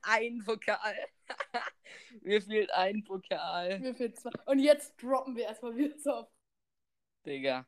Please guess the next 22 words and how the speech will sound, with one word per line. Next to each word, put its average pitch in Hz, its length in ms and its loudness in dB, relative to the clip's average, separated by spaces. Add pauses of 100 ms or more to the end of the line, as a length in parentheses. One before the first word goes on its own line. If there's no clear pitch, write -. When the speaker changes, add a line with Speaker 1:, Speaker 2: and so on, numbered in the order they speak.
Speaker 2:
Zwanzig 196 520 -8
oder 208 200 -8
so. 220 220 -8
Speaker 1:
Nee, - 240 0
lass 202 200 10
einfach 165 300 4
campen 131 320 -4
bis - 160 -16
Zweiter 117 340 -4
oder 107 180 -8
so. 107 200 -8 (640)
Nee, 180 260 12
campen. 170 400 0
Speaker 2:
Campen - 80 -18 (800)
Speaker 1:
Campen 302 280 -2
Speaker 2:
ist 269 60 -6
Speaker 1:
nicht. 214 80 -12
Speaker 2:
zu 294 60 -2
riskant 233 440 -6
auf 202 100 -10
diesem 196 260 -16
Niveau. 196 400 -10